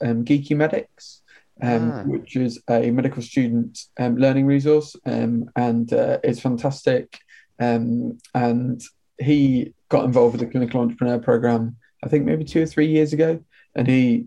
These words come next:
Speaker 1: just advised me to get in touch with Tony Young, who's the gu-, the guy who leads it. He's a urologist, but he's a director for innovation at N H S England. Uh,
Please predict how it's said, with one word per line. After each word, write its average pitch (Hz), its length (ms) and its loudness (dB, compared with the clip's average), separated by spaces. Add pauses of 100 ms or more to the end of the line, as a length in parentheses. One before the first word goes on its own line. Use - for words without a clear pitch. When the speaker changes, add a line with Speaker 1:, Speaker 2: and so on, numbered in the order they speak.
(160)
Speaker 1:
just 127 260 -2
advised 123 400 2
me 123 80 2
to 117 120 -4
get 131 140 2
in 139 80 -6
touch 143 300 -4
with 120 160 -2
Tony 131 240 2
Young, 131 340 -2
who's 117 340 -2
the 120 100 -4
gu-, 120 260 -4
the 113 300 0
guy 117 160 0
who 117 60 2
leads 123 280 0
it. - 80 -4
He's 120 140 -2
a 127 40 -2
urologist, 123 720 0 (360)
but 117 100 2
he's 120 140 0
a 117 60 -2
director 117 480 0
for 120 180 4
innovation 117 540 0
at - 140 -8
N 117 100 0
H - 240 -6
S - 260 -14
England. 117 520 -4 (180)
Uh, 117 320 -4